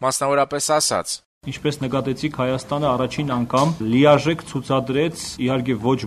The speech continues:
Speaker 2: բոլոր, սակայն հարձակողական պոտենցիալի որոշակի զինատեսակներ, որոնք իրենց հեռահարությամբ գրեթե հասանելի են հակառակորդի բոլոր թիրախներին։ Ավելի ճիշտ ոչ թե գրեթե, այլ չկա մի նման նշանակետ, որի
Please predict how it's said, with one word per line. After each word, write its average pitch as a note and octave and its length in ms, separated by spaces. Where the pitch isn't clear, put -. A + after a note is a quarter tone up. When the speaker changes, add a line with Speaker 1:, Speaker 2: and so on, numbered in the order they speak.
Speaker 2:
բոլոր, B2 340
սակայն C#3+ 520
հարձակողական C3 640
պոտենցիալի B2+ 580
որոշակի A#2+ 480
զինատեսակներ, A#2+ 840
որոնք C#3+ 420
իրենց C3+ 240
հեռահարությամբ C3 840
գրեթե C3+ 420
հասանելի C3+ 640
են F3 140
հակառակորդի B2 580
բոլոր B2+ 300
թիրախներին։ A2+ 480
Ավելի B2 180
ճիշտ A#2+ 160
ոչ C3 160
թե B2 160
գրեթե, B2 320
այլ C#3 160
չկա - 280
մի B2 140
նման B2 320
նշանակետ, B2+ 640
որի B2+ 300